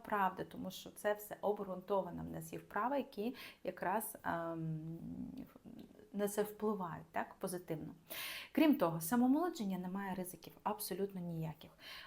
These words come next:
Далі, якщо, звичайно, ви займаєтеся і вчитесь під наглядом тренера, хоча б спочатку, далі ви отримуєте систему, ви отримуєте знання,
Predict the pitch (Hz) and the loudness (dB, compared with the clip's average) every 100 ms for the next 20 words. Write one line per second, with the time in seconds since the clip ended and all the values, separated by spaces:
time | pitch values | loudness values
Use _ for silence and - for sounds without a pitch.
0 | - - - 180 196 185 - 175 175 233 | -18 -14 0 4 6 4 -2 -4 0 0
1 | 202 190 202 190 180 180 175 196 214 185 | 0 0 0 2 0 0 0 0 0 -2
2 | - 170 170 180 202 - 170 175 175 170 | -6 -6 -2 0 0 0 -6 -2 -2 -2
3 | 170 165 165 - 190 175 160 131 - 170 | -2 -2 -4 2 4 4 0 -6 -6 -8
4 | - - 202 - 202 190 170 175 190 170 | -8 -10 -8 -2 -2 -2 -2 2 2 2
5 | - - 190 170 - - 214 - 330 320 | 0 -2 -6 -6 -8 -8 -6 0 0 0
6 | 214 190 190 180 175 180 196 208 285 | -4 -4 -6 -6 -6 -6 -4 2 2